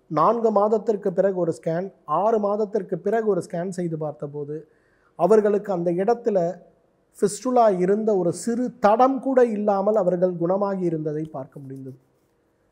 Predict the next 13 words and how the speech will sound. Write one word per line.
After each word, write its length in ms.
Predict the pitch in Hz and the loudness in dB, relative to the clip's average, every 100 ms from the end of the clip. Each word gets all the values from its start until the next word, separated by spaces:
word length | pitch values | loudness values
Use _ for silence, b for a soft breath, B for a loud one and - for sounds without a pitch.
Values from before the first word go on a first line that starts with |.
| _ _ | _ _
அந்த 140 | 165 165 | 0 2
மருத்துவருக்கே 680 | 180 262 285 269 247 262 | 4 4 6 6 6 6
ரொம்ப 360 | 254 220 269 294 | 6 4 0 2
ஆச்சரியம், 580 | 220 220 226 220 175 - | 2 2 -2 -2 -4 -4
"ஓ, 160 | 196 208 | 0 0
இதுல 240 | 175 214 | 2 0
இந்த 320 | 196 175 214 | 0 -2 0
அளவுக்கெல்லாம் 500 | 240 254 254 254 247 | 2 0 0 -2 -2
சிகிச்சை 380 | 247 214 220 - | -6 -8 -6 -2
இருக்கும்னு 320 | 202 175 196 | -2 -2 -4
எனக்கு 240 | 180 170 156 | -4 -4 -2
தெரியாது 400 | 175 190 190 160 | -2 0 -2 -2
சார், 280 | 165 156 | -4 -6